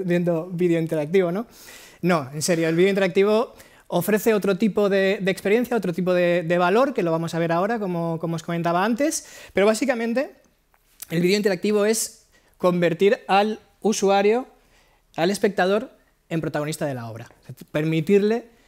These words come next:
eh, formar parte de, de esa, de esa historia. Es decir, toma el control, vive la experiencia de una forma totalmente disruptiva e inspiradora y, como se ha dicho muchas veces,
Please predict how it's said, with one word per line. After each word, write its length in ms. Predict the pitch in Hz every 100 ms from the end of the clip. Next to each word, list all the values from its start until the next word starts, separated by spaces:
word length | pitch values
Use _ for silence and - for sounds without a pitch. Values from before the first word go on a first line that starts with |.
| -
eh, 200 | 151 151
formar 360 | 147 160 175 160
parte 340 | 180 175 190
de, 360 | 180 156 143 135
de 160 | 143 143
esa, 320 | - 160 165
de 100 | 151
esa 160 | 151
historia. 500 | 160 - 147 127 113 120
Es 80 |
decir, 280 | - 151 139 - - - _
toma 220 | 170 180
el 60 | 185
control, 520 | 196 196 233 262 330 - _ 170
vive 200 | 170 185
la 60 |
experiencia 420 | 190 185 202 190
de 40 | 175
una 120 | 175
forma 280 | 185 175 151
totalmente 440 | 147 165 175 170
disruptiva 680 | 180 185 175 220 226 240 -
e 80 | 165
inspiradora 600 | 180 - 170 170 196 190
y, 40 | 185
como 220 | 160 151
se 120 | 170
ha 20 |
dicho 200 | 175 190
muchas 220 | 180 175
veces, 420 | 170 165 185 185